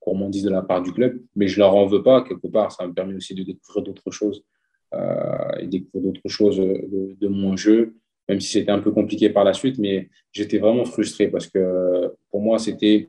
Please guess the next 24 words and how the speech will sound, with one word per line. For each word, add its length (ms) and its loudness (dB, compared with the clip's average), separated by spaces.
la 140 0
meilleure 280 2
opportunité 640 -2
pour, 380 -2
euh, 40 -4
élargir 440 -6
ma 120 -6
palette 340 -2
et 40 -18
puis 160 -8
me 220 -6
former 280 -2
en 80 -2
tant 180 -4
que 180 -2
défenseur. 600 2
Ça 140 -6
s'est 160 0
joué 220 2
à 40 -2
quelques 320 0
millions 420 2
et, 200 0
euh, 120 2